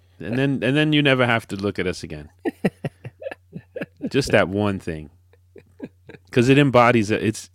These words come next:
Speaker 1: it really is a good embodiment of the show.
Speaker 2: It really does. It really is.
Speaker 1: The intro. It's
Speaker 2: It absolutely is.
Speaker 1: 'cause it's Sunday. We've been, we've been smashing the alarm clock all week.
Speaker 2: We certainly have.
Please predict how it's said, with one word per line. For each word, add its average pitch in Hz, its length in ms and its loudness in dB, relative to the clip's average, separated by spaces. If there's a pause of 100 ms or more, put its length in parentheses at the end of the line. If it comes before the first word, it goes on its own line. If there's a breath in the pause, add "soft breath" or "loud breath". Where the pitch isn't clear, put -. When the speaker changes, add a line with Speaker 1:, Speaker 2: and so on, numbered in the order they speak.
(500 soft breath)
Speaker 1:
it 139 100 -4
really 160 300 6
is 110 280 0
a 107 80 -2
good 104 220 0
embodiment 92 540 -2
of 80 100 -10
the 82 100 -8
show. 76 380 -10 (340)
Speaker 2:
It 107 100 0
really 95 200 4
does. 160 220 0
It 107 60 4
really 90 260 4
is. 160 200 -8 (140)
Speaker 1:
The 98 180 -10
intro. 76 440 -10
It's - 200 -14
Speaker 2:
It 92 100 -2
absolutely - 420 -4
is. 143 200 -8 (460 soft breath)
Speaker 1:
'cause 120 160 0
it's 131 180 -2
Sunday. 110 760 2 (120)
We've 104 180 -2
been, 101 220 -4
we've 101 180 -2
been 98 140 -6
smashing 113 520 -2
the 104 80 -2
alarm 104 300 0
clock 98 260 0
all 98 220 2
week. 107 540 -2 (180)
Speaker 2:
We 87 140 -4
certainly 69 320 -2
have. - 180 -4